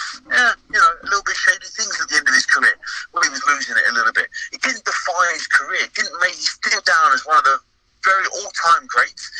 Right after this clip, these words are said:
and one of the youngest ever heavyweights of all time. Probably the most feared, intimidating man in combat sports. Him losing a couple of fights towards the end against James Buster Douglas wasn't a def-, def-, a defining moment in his career. Him losing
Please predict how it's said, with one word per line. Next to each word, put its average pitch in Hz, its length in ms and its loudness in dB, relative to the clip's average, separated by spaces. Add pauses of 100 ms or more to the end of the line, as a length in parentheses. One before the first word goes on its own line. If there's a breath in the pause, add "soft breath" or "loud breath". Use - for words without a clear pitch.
(160 loud breath)
and 180 140 2
one 190 80 2
of 185 100 0
the - 140 -2
youngest - 400 2 (100)
ever 180 200 2 (120)
heavyweights - 460 -2
of 160 100 -6
all 190 160 -10
time. 196 300 4 (260 loud breath)
Probably 214 220 2
the 185 100 0
most - 140 0 (180)
feared, 214 300 -2 (400 loud breath)
intimidating - 760 -4
man 170 240 2
in - 80 -20
combat 175 380 -2
sports. - 580 -10 (1160 loud breath)
Him - 560 -4
losing - 240 0
a - 80 4
couple - 240 0
of 277 160 0
fights 208 320 0
towards 196 240 -10
the 214 160 -6
end - 160 0
against 170 240 -10
James 175 320 -2
Buster 180 300 -6
Douglas - 340 0 (320 loud breath)
wasn't - 320 2
a - 80 2
def-, - 400 -6
def-, - 320 -4
a 180 40 -4 (120)
defining 170 480 0
moment 165 320 -6
in - 0 -
his - 160 -4
career. 170 320 2 (480 loud breath)
Him 480 160 -2
losing - 320 2